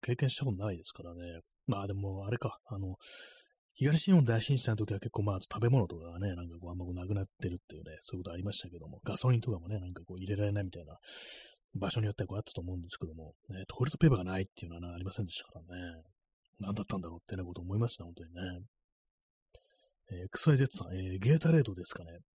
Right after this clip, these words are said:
あー、そうですね、ゲータレード。私ね、あれ飲んだことないんですよ。確かになんかあのー、ぽいですよね。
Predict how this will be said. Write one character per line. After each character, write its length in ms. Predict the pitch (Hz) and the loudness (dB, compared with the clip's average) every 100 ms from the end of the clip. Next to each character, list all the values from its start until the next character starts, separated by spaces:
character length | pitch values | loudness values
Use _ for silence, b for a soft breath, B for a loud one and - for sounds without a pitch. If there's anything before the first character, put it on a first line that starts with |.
| - | -8
あ 300 | 98 95 95 | -2 -2 -2
ー、 20 | |
そ 220 | - 170 | 2 4
う 40 | 127 | 4
で 20 | |
す 120 | - | 2
ね、 40 | 95 | -2
ゲ 160 | 120 | 2
ー 60 | 170 - | 0 0
タ 120 | 165 | 2
レ 120 | 160 | 4
ー 40 | 143 | 4
ド。 120 | 95 | 0
私 300 | 101 - 247 | -4 2 6
ね、 80 | 127 | 6
あ 80 | |
れ 80 | 104 | 6
飲 140 | 110 170 | 8 8
ん 60 | |
だ 80 | 127 | 8
こ 60 | 87 | 4
と 80 | |
な 160 | 90 95 | -2 -2
い 40 | |
ん 60 | 95 | -2
で 100 | 85 | -6
す 140 | - | -12
よ。 120 | 82 82 B B B B B | -14 -14 B B B B B
確 280 | - 170 - | 0 0 0
か 100 | - | 6
に 80 | 135 | 8
な 100 | 120 | 8
ん 60 | 107 | 6
か 100 | 90 | 2
あ 140 | 87 | -6
の 640 | 90 90 90 90 90 90 95 | -8 -6 -6 -6 -6 -8 -12
ー、 40 | _ _ _ _ | _ _ _ _
ぽ 160 | - 123 | 6 6
い 20 | |
で 80 | 82 | 6
す 120 | - | -2
よ 80 | 85 | -6
ね。 160 | 87 | -8